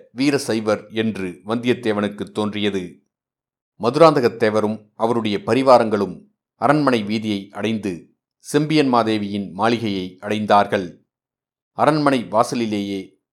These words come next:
பெரிய பிராட்டி நின்று கொண்டிருந்தார். யாரையோ வரவேற்பதற்கு ஆயத்தமாக அவர் காத்திருந்ததாய் தோன்றியது. மதுராந்தகர் ரதத்திலிருந்து இறங்கி அன்னையின் அருகில் சென்று வணங்கினார். வணங்கிய மதுராந்தகரை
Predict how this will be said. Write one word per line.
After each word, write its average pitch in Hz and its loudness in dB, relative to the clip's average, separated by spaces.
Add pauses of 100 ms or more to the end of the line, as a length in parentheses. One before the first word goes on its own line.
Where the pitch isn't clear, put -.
(140)
பெரிய 139 2
பிராட்டி 104 2 (140)
நின்று 117 -2
கொண்டிருந்தார். 101 2 (800)
யாரையோ 127 4 (200)
வரவேற்பதற்கு 120 0 (180)
ஆயத்தமாக 104 0 (180)
அவர் 110 -2
காத்திருந்ததாய் 107 2
தோன்றியது. 101 -4 (920)
மதுராந்தகர் 127 2
ரதத்திலிருந்து 107 -4
இறங்கி 101 -4 (520)
அன்னையின் 131 0
அருகில் 110 -2
சென்று 101 -6 (140)
வணங்கினார். 104 -2 (800)
வணங்கிய 127 0
மதுராந்தகரை 104 2